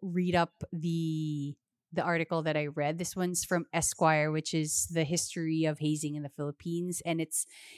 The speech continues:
it's kinda long, but if you scroll down to the part where it first started, basically, it first started when the American education system made its way to the Philippines.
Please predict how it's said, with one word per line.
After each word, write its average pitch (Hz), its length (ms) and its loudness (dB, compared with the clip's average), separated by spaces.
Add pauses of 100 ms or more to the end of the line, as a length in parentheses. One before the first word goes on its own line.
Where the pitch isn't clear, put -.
it's 254 160 4
kinda 339 240 12
long, 226 540 12 (140)
but 233 200 12
if 247 100 0
you 254 140 8
scroll 294 500 10
down 240 540 8
to 233 60 0
the 208 100 4
part 208 480 8 (180)
where 190 440 8
it 196 180 0
first - 400 -2
started, 175 760 6 (360)
basically, 226 680 4
it 208 160 -4
first - 500 -4
started 190 600 4
when 180 580 2
the 180 380 -2
American 185 320 2
education 170 500 -2
system 170 460 -4
made 156 160 2
its - 180 -12
way 160 160 -2
to 156 140 -4
the 156 80 -8
Philippines. 156 800 -2